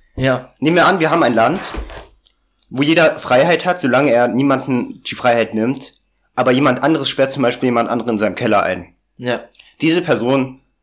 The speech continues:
Speaker 2: darf nicht in dieser Gesellschaft leben, deswegen wird sie in ein anderes Land geschickt. Wir
Speaker 1: Und
Speaker 2: nehmen ihr nicht die Freiheit, sondern wir schicken sie weg.
Speaker 1: Ja, und, oder wird einfach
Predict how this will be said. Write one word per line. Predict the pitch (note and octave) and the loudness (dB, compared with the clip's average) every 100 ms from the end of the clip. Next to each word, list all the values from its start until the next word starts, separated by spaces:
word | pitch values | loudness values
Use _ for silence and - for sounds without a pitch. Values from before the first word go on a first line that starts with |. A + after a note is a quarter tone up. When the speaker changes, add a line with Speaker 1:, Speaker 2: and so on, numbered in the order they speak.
| _ _ - | _ _ -2
Speaker 2:
darf | A2 A2 | -2 0
nicht | B2 | -2
in | B2+ | -2
dieser | A#2+ A#2+ | 0 -2
Gesellschaft | G2 A2+ A2 A2+ B2 | 0 -2 -2 -6 0
leben, | C#3+ F3 | 0 0
deswegen | A#2 B2 A2+ | -2 -2 -2
wird | A#2+ | -2
sie | B2+ | 0
in | A#2+ | 0
ein | A2 | 0
anderes | D3+ D3 B2 | 0 0 -2
Land | A2 G2 | -2 -4
geschickt. | G2+ - G2 - - | -4 -4 -6 -8 -4
Wir | C#3 | 2
Speaker 1:
Und | |
Speaker 2:
nehmen | D#3 D#3 | 4 4
ihr | |
nicht | C#3 E3+ - | 4 2 -2
die | |
Freiheit, | - G#2 A2 C#3 D#3 - - | -2 2 2 2 0 -4 -6
sondern | A#2 A2+ | -4 -2
wir | |
schicken | A2+ B2+ C3 | -4 -4 -2
sie | B2+ | 0
weg. | C3 A#2+ - _ _ _ _ | 0 0 -4 _ _ _ _
Speaker 1:
Ja, | D3 D3+ | 0 2
und, | B2+ B2 - | 2 -2 -6
oder | B2 C#3+ C3+ B2+ A#2+ A2 A#2+ A#2+ | -2 0 0 0 -4 -12 -16 -20
wird | B2 C#3+ | -6 -4
einfach | D3 C#3+ C#3 - B2+ | -4 -4 -4 -6 -14